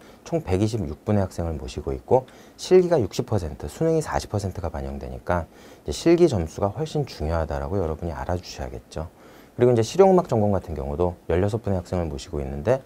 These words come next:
실기가 칠십오 퍼센트나 차지하고 있습니다. 따라서 실전에 강한 분들께서 자신 있게 지원하시면 좋은 결과를 얻으실 것 같습니다. 그리고 제가 방금 전에 왜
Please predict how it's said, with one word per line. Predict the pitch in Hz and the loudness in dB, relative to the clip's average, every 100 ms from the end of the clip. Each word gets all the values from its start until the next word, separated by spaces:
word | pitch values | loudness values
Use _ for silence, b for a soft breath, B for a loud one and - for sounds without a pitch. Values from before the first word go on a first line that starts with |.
| B B B - - | B B B -20 -18
실기가 | - 160 151 131 131 | -4 0 0 0 -2
칠십오 | - 165 123 73 | -4 -2 0 -2
퍼센트나 | - 101 92 87 98 117 113 | -2 0 0 -2 -2 -2 -4
차지하고 | 123 123 110 78 | -8 -4 -2 -4
있습니다. | - - 60 60 65 B B B | -6 -10 -10 -8 -8 B B B
따라서 | - 76 73 85 B B B - | -6 -4 -2 -4 B B B -8
실전에 | 78 - 185 175 175 160 | -2 2 2 4 2 2
강한 | 85 87 85 | 0 -2 -2
분들께서 | 73 69 64 65 69 | -4 -8 -10 -8 -10
자신 | - 82 110 107 | -8 -4 0 0
있게 | 107 | 0
지원하시면 | 95 - 71 71 - 73 71 B B | -4 -6 -8 -8 -8 -8 -8 B B
좋은 | - 101 101 | -2 0 2
결과를 | 80 73 78 78 | 0 -4 -4 -6
얻으실 | - - 82 | -8 -10 -10
것 | - 90 | -10 -12
같습니다. | - 62 60 - - B B B B | -12 -12 -12 -12 -14 B B B B
그리고 | 143 143 | 4 6
제가 | 120 123 | 8 8
방금 | 92 95 104 | 6 2 2
전에 | 101 92 85 - B B B B | 4 4 2 -4 B B B B
왜 | 82 127 156 156 | 6 8 10 6